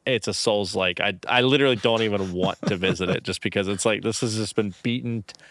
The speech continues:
to death, and none of them are as good. Some of them are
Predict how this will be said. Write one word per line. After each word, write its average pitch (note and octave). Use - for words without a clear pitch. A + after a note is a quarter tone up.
to A2+
death, G2
and G#2+
none A2
of G#2
them G2
are G2
as F2+
good. F2+
Some G3
of F3+
them C3+
are A2+